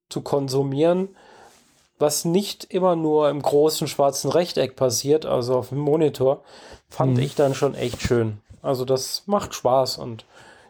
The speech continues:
Speaker 1: äh, kann ich für gute Laune sehr empfehlen, weil, ja, es ist einfach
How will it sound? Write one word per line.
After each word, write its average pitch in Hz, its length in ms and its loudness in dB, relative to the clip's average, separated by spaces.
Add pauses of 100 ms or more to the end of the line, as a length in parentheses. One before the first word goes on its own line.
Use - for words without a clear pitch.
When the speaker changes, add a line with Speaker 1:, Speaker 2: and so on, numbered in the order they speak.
Speaker 1:
äh, 120 340 -4 (140)
kann 170 160 -2
ich 180 160 -4
für 170 100 0
gute 180 320 0
Laune 160 380 2
sehr 143 240 2
empfehlen, 135 580 -2
weil, 120 320 -2 (840)
ja, 147 340 2 (120)
es - 240 -8
ist - 260 -6
einfach 185 600 -2